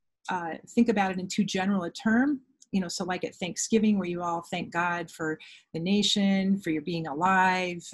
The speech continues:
um, for the great meal, when actually we're talking about a daily awareness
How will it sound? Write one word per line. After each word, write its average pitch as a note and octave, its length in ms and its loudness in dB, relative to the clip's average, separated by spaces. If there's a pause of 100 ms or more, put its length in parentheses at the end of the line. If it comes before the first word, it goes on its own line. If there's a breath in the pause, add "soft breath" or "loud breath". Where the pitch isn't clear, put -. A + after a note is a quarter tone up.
um, E3+ 440 -4
for E3+ 100 -2
the D3+ 100 0
great D#3 280 0
meal, G3+ 460 6 (480 loud breath)
when G#3+ 260 6
actually B3+ 340 4
we're G3+ 100 4
talking A#3+ 440 4
about E3+ 340 -4
a E3+ 100 -10 (120)
daily A#3 640 4 (340)
awareness F3+ 1080 0